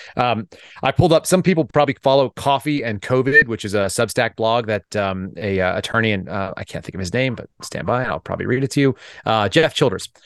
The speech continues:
So he, he writes this blog. It's been, uh, quoted a couple times. I actually retweeted it, but there's something kind of fun in here. And one of the <laughs> things that I thought was actually really funny, he says, um, he says, On Wednesday, a brave and conscientious former F B I agent turned whistleblower named Kyle Serafin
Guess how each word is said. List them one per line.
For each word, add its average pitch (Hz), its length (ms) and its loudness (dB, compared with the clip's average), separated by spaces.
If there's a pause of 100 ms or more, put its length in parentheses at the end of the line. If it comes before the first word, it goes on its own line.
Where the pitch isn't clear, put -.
(260)
So 135 120 2
he, 151 200 4
he 139 140 0
writes 160 260 4
this 131 120 -4
blog. 120 320 2
It's 117 140 -6
been, 113 260 -4
uh, 120 60 -6
quoted 120 280 0
a - 20 -4
couple 110 180 -4
times. 104 300 -2
I 107 60 2
actually 101 300 -2
retweeted 110 300 -2
it, 95 120 -2
but 95 140 -6
there's 104 140 0
something 107 180 -4
kind 110 100 -2
of 101 80 -6
fun 127 200 0
in 104 60 -4
here. 95 220 0 (320)
And 101 60 2
one 120 100 6
of 123 140 4
the - 0 -
<laughs> 107 60 2
things 98 140 -2
that 92 100 -4
I 120 80 0
thought 104 200 0
was 101 120 -2
actually 101 300 -2
really 113 300 2
funny, 90 400 -4 (640)
he 135 80 4
says, 123 360 4
um, 104 440 2 (380)
he 139 120 0
says, 135 340 4
On 131 240 2
Wednesday, 127 420 4
a 131 60 0
brave 135 240 4
and 110 60 -12
conscientious 127 540 -2
former 131 340 0
F 113 100 -2
B 120 80 -2
I 107 120 0
agent 104 220 -6
turned 113 160 -4
whistleblower 107 380 0
named 98 140 -4
Kyle 87 240 -2
Serafin 147 580 0